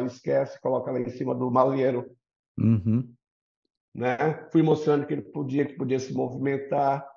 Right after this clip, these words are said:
Speaker 1: "Ah, mas tô sentindo dor ainda." Claro, tá cansado, a musculatura tá em meio contratura de proteção, de exposição.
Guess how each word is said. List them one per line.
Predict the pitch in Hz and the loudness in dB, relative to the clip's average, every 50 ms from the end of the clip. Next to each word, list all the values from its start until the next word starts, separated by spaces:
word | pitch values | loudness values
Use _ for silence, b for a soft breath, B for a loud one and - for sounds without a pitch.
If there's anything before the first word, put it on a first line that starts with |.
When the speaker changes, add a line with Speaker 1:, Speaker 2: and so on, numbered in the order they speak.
| _ _ _ _ _ _ _ _ _ _ _ _ _ _ _ _ _ _ _ _ _ _ _ _ _ _ _ _ _ _ _ _ _ _ _ _ _ _ _ _ - | _ _ _ _ _ _ _ _ _ _ _ _ _ _ _ _ _ _ _ _ _ _ _ _ _ _ _ _ _ _ _ _ _ _ _ _ _ _ _ _ 4
Speaker 1:
"Ah, | 170 214 220 | 6 6 6
mas | 190 196 190 190 | 6 4 2 0
tô | 214 202 | 0 0
sentindo | - 202 - - 202 190 202 196 | 0 0 0 0 -2 0 0 2
dor | 170 196 196 185 | 2 2 2 4
ainda." | 175 175 165 - - - | 2 2 2 -2 -4 -6
Claro, | - 196 214 208 214 220 190 147 120 - - | -6 -2 0 2 2 2 0 -2 -4 -4 -8
tá | - - | -10 -6
cansado, | - 101 196 170 - - - - 190 - 190 170 143 | -4 -4 -4 -4 -4 -4 0 2 4 4 4 2 0
a | 131 | -2
musculatura | 143 135 - - 160 - - - 156 165 | -2 -4 -6 -4 -4 -4 -2 -2 -4 -4
tá | 165 160 160 156 165 | -2 -2 -2 -2 -2
em | 160 | -2
meio | 160 170 160 | 0 -2 -2
contratura | 160 165 147 147 156 143 - 156 160 165 | -2 -4 -6 -4 -4 -4 -2 0 0 0
de | 151 151 151 | 0 0 -2
proteção, | - 156 143 - 160 139 120 - - 165 156 151 131 - - | -4 -4 -6 -2 -2 -2 -2 -2 -4 -2 -2 -2 -2 -4 -6
de | 117 | -10
exposição. | 117 - _ - 165 143 127 127 120 117 - - 160 165 156 151 156 | -10 -10 _ -6 -4 -4 -4 -4 -8 -10 -6 -4 -2 -2 -2 -4 -6